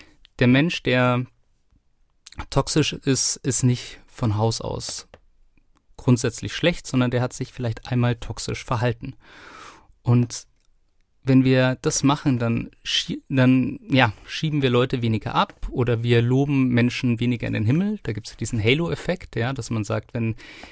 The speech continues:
ich das Gefühl habe, jemand ist in einem Bereich sehr, sehr gut, dann ist er in allen Bereichen gut. Ja. Nicht nur, weil jemand ordentlich ist, ist er auch ein Experte in verschiedenen Themen. Also das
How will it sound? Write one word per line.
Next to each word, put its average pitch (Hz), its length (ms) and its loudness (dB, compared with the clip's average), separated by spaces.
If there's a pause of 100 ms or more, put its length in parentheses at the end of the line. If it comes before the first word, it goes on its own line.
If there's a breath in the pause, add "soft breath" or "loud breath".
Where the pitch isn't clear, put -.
(480 loud breath)
ich - 140 -8
das - 180 -2
Gefühl 131 240 -2
habe, 123 140 0
jemand 123 260 2
ist 123 140 -6
in - 180 -6
einem 151 240 2
Bereich 127 320 -2
sehr, 113 140 -2
sehr 110 140 2
gut, 175 340 -6 (260 loud breath)
dann - 160 -4
ist - 160 -4
er 107 60 2
in - 100 -4
allen 127 220 -2
Bereichen 156 420 -2
gut. 180 380 -8
Ja. - 260 -4
Nicht 131 220 -4
nur, 147 200 2
weil 131 140 -2
jemand 123 220 0
ordentlich 127 420 -2
ist, - 220 -6
ist - 240 -8
er 120 120 -6
auch - 380 -6 (560 soft breath)
ein 135 60 -2
Experte - 420 0
in - 120 -10
verschiedenen 107 420 -8
Themen. - 340 -14 (300)
Also 139 340 4 (1040 soft breath)
das - 500 -2